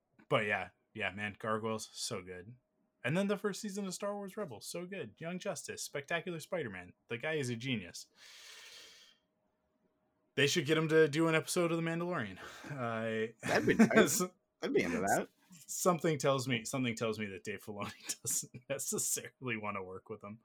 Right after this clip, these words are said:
Speaker 1: But anyways,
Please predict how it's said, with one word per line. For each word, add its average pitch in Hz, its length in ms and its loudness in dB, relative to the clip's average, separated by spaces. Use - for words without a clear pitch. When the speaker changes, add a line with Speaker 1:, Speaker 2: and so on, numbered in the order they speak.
Speaker 1:
But 98 200 -6
anyways, 113 920 0